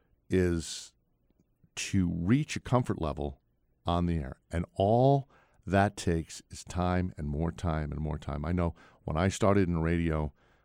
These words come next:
uh, you know, it, it wasn't just,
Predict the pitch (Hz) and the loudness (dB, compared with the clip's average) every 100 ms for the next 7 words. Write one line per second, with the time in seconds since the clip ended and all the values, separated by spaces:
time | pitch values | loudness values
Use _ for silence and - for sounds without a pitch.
0 | _ _ - 67 65 67 69 65 85 _ | _ _ -8 -6 -4 -4 -6 -8 -12 _
1 | _ - 92 80 76 71 82 82 87 80 | _ -12 -8 -6 -6 -8 -10 -12 -10 -10
2 | 82 80 82 95 95 113 82 80 92 85 | -10 -6 -2 0 -2 -4 -14 -6 -4 -2
3 | - | -6